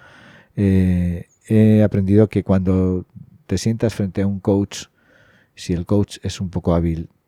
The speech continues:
te ayuda muchísimo a desnudarte y a ver tu verdadera, tu verdadera esencia. Y cuando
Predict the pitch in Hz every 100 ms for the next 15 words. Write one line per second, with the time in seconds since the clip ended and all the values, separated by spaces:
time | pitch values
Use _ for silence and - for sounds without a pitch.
0 | _ - 87 90 90 82 - 90 92 85
1 | 82 82 80 80 92 87 - 80 78 82
2 | 78 _ _ _ - 95 87 82 82 85
3 | 80 73 92 _ _ _ _ - 87 85
4 | 92 85 - 87 - 92 82 98 - 87
5 | 87 -